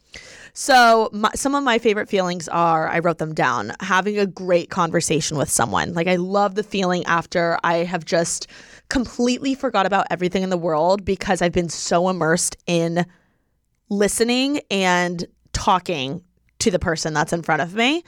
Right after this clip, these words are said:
Um, I feel like having a good conversation, like, there's nothing like it. So that's one of my favorite feelings.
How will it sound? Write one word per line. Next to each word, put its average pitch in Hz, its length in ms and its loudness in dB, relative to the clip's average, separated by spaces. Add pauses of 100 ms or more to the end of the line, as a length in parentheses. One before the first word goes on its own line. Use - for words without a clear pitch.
(440)
Um, 175 340 2
I 180 120 -2
feel 185 280 -2
like 180 420 0
having 180 300 0
a 185 80 0
good 180 200 2
conversation, 170 720 0
like, 190 120 0
there's 175 220 -4
nothing 175 320 0
like 190 320 2
it. - 200 -2
So - 180 -2
that's 185 260 0
one 196 60 0
of 185 40 -2
my 185 120 0
favorite 175 280 0
feelings. 170 480 -2